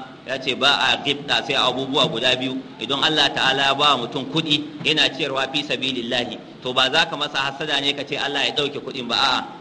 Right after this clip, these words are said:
sai kai ma kai burin Allah ya baka arzikin ka yi irin aikin da wannan bawan Allah yake, ka dinga ciyarwa fi sabilillahi domin ka samu ladansa.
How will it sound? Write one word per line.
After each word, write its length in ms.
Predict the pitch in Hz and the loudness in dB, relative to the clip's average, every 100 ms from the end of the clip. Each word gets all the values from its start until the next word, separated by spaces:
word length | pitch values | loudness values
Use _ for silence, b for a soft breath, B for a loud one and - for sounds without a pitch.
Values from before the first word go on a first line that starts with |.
| - | -6
sai 140 | 156 160 | -2 2
kai 120 | 175 | 2
ma 140 | 180 180 | 4 2
kai 160 | 165 147 | 2 0
burin 320 | 165 165 147 160 | 2 0 2 0
Allah 320 | 165 160 139 | 2 2 2
ya 100 | 127 | 2
baka 380 | 143 156 156 139 | 4 2 2 0
arzikin 520 | 160 165 - 139 147 - - - - - - - | 0 0 -4 -6 -6 -6 -12 -20 -20 -20 -20 -20
ka 120 | - 127 | -6 -2
yi 280 | 139 165 | 0 0
irin 400 | 185 180 147 - | 2 4 2 2
aikin 380 | 170 196 - 156 | 2 2 0 0
da 100 | 135 | 2
wannan 380 | 143 175 165 127 | 2 2 0 0
bawan 320 | 151 147 135 | 0 0 0
Allah 240 | 135 135 127 127 | -4 -2 0 0
yake, 240 | 120 117 | -2 -4
ka 60 | 120 | -2
dinga 300 | 156 202 180 | 0 0 0
ciyarwa 320 | - 156 147 139 | 0 0 2 0
fi 80 | 160 | 0
sabilillahi 500 | 147 143 143 139 135 | -2 -2 0 2 0
domin 220 | 120 135 135 | 0 -4 -6
ka 60 | 113 | -4
samu 220 | 104 110 | -4 -2
ladansa. 440 | 113 113 117 110 | -2 -2 -4 -6